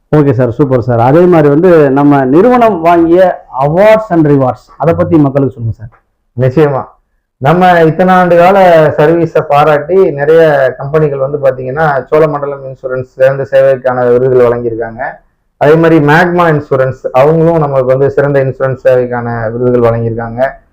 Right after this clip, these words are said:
Speaker 2: எல்லாத்துக்கும் மேல ஸ்டேட் பேங்க் ஆஃப் இந்தியா அவங்க வந்து தாய்லாந்துல நமக்கு வந்து, அஹ், சிறந்த இன்சூரன்ஸுக்கான சேவைக்கான விருது வழங்கியிருக்காங்க.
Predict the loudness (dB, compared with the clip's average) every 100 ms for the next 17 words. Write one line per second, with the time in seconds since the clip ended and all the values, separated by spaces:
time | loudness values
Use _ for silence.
0 | _ _ -4 0 2 2 0 0 2 2
1 | 2 0 0 0 0 0 0 -2 0 0
2 | 0 0 -2 0 -4 -2 -2 0 0 0
3 | -2 0 0 -2 -6 -4 -4 -2 -2 -4
4 | _ _ _ _ -2 0 0 2 0 0
5 | -2 -4 -4 -6 -2 0 0 -2 -2 -4
6 | -6 -6 -2 0 0 -2 -2 0 0 2
7 | 0 0 -2 -6 -6 -6